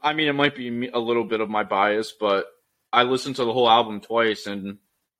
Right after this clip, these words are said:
not another, not one single other song on that album does it for me. It's just like, ah, this,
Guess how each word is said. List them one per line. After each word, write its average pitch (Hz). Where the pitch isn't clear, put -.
not 113
another, 120
not 135
one 139
single 143
other 123
song 120
on 110
that 107
album 107
does 101
it 92
for 92
me. 87
It's 92
just 98
like, 95
ah, 113
this, 98